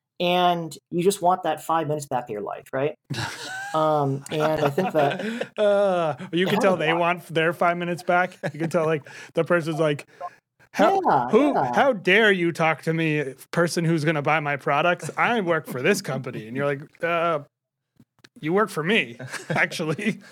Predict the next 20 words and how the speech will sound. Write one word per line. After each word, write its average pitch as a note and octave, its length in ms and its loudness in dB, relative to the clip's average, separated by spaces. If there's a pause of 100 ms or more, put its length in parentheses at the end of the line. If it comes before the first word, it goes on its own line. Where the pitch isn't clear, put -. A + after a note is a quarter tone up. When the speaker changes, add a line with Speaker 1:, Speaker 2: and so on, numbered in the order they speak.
(400)
Speaker 1:
Right, A3 400 2 (140)
right. F3 360 4
And, G3 220 0
and, G#3 240 4
you A#3 80 4
know, A#3 460 6
I, F#3+ 200 2
I F#3 140 2
think A#3+ 300 -2
that D3 320 2 (280)
for F3+ 160 0
me, F#3+ 280 6
I D#3+ 80 6
want, E3+ 540 2 (140)
I, E3 120 4
I G3 380 6
always F3+ 360 4
want D#3 300 0
the D3 80 2
brand C#3 420 0